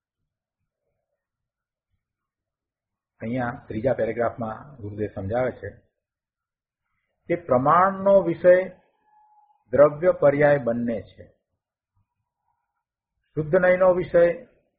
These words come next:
એકલું ત્રિકાળી ધ્રુવ દ્રવ્ય છે. ધ્રુવ ઉપર જે વર્તમાન પર્યાય છે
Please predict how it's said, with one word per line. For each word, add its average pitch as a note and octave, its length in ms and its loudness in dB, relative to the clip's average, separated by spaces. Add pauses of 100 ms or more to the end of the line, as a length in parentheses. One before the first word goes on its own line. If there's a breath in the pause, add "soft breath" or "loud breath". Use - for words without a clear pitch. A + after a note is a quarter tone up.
(340)
એકલું E3 440 -4
ત્રિકાળી D3 600 0
ધ્રુવ C3 260 -2 (120)
દ્રવ્ય G2+ 360 -4
છે. - 180 -20 (2250)
ધ્રુવ D3 280 2
ઉપર F#3+ 340 6 (1500)
જે D3+ 140 0
વર્તમાન D3 600 2
પર્યાય D3+ 460 2
છે D#3+ 160 -2